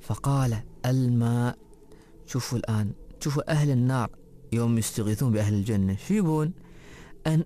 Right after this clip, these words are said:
أفيضوا علينا من الماء أو مما رزقكم الله". يطلبون الماء، ما يطلبون شيء ثاني. قال الإمام القرطبي:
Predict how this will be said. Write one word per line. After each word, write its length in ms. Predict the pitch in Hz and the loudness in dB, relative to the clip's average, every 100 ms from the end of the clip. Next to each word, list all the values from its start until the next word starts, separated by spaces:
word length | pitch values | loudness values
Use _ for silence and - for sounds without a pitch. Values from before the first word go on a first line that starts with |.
| - | 2
أفيضوا 600 | 156 202 202 165 156 139 | 0 2 2 2 2 2
علينا 580 | 139 156 175 156 143 | 2 2 2 2 4
من 180 | 139 135 | 4 4
الماء 640 | 135 131 139 160 175 196 226 - - | 4 4 4 2 0 -2 -4 -10 -4
أو 180 | 151 165 | 0 4
مما 480 | 175 240 220 202 180 | 4 6 6 6 4
رزقكم 600 | 156 160 202 233 254 214 | 2 0 0 0 4 4
الله". 400 | 180 143 117 107 - | 6 4 2 0 -4
يطلبون 420 | - 131 156 196 165 | -4 0 2 2 4
الماء، 360 | 160 196 170 | 4 4 2
ما 100 | 113 | 2
يطلبون 260 | 147 185 202 | 2 2 2
شيء 180 | 190 151 | 2 2
ثاني. 360 | 147 104 95 - - - - - - - - | 2 2 -2 -6 -20 -20 -20 -20 -20 -14 -4
قال 200 | 139 151 | 0 0
الإمام 340 | 139 131 127 | 2 2 4
القرطبي: 640 | 110 135 - 117 110 120 | 2 0 -2 -2 0 0